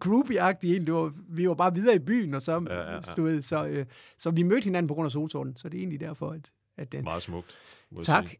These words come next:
Speaker 1: Ja, og, øhm, jamen, hvad, hvad, jeg så Gasolin, da jeg var otte år i, i Herninghallen og i Vejlberidskovhallen, og det er i min verden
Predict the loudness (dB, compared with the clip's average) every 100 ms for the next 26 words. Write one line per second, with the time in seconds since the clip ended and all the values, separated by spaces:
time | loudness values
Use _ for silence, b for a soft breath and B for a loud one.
0 | 0 2 0 2 4 6 6 4 4 0
1 | -4 _ _ -20 _ _ _ _ -6 -4
2 | -2 -2 -2 -4 -2 -2 -2 -2 0 0
3 | 0 0 0 0 0 2 4 2 2 0
4 | -2 -4 -8 -10 -6 0 0 2 2 0
5 | 0 -2 -4 -4 -4 -2 -4 -2 -2 -2
6 | -2 -6 _ _ -8 -8 -8 _ _ -4
7 | -2 0 0 0 0 -6 _ _ _ _
8 | _ _ 0 2 4 4 2 0 -4